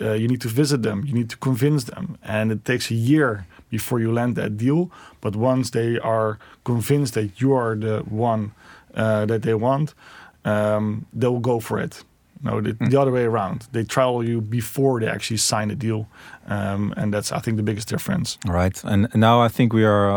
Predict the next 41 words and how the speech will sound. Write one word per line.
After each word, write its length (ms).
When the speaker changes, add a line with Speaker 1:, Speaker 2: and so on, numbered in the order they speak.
Speaker 2:
uh, 160
about, 300
like, 220
two 160
years 340
after 300
covid, 520
and 100
you're 180
two 160
years, 500
uh, 240
operating 460
in 60
the 160
U 60
S, 260
and 80
you 100
already 300
managed 540
to 60
secure 380
funding 440
from 200
one 160
of 100
the 280
top 140
five 380
players 580
in 100
the 140
entertainment 520
industry. 480
Uh, 380
how 180
did 180
you 140
achieve 360
that? 320